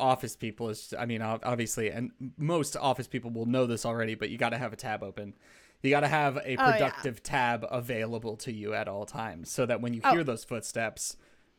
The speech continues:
Speaker 1: you, you navigate to that tab and then you're all good. We are going to switch to some music now. I know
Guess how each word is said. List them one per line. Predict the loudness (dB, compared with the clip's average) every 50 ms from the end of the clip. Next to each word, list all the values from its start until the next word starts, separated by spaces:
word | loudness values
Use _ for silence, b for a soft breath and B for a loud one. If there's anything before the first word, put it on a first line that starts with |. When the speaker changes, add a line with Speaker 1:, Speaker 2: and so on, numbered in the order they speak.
| _ _
Speaker 1:
you, | -6 -4 -2 -2 -4 -6 -6 -4
you | -4 -2
navigate | 0 0 0 0 0 -2 -2 -6 -6 -8
to | -8 -8
that | -10 -8 -8 -4
tab | -2 0 0 0 0 -4
and | -10 -14
then | -16
you're | -14 -12 -12
all | -12 -10
good. | -6 -6 -6 -6 -8 -12 -16 -20 _ _ _ _ _ _ _ _ _ _ _ _ _ _ _ _ _ _ _ _ _ _ _ _ _ -20 -20 -20 -20 _ _
We | -2 0 4 6 6 6
are | 8 8 8 8 8
going | 6 4 4 4 6 6 6 4 2 0 -2
to | -4 -4 -4 -2 -2 -2 -2 -4
switch | -6 -4 0 0 0 0 -2 -6
to | -6 -6
some | -4 -2 -2 0 0 2
music | 2 2 2 0 -2 -4 -4
now. | -4 -4 -2 -2 -2 -4 -4 -2
I | 2 2 4 6
know | 6 6 6 6 4 2 -2 -8 -14 -16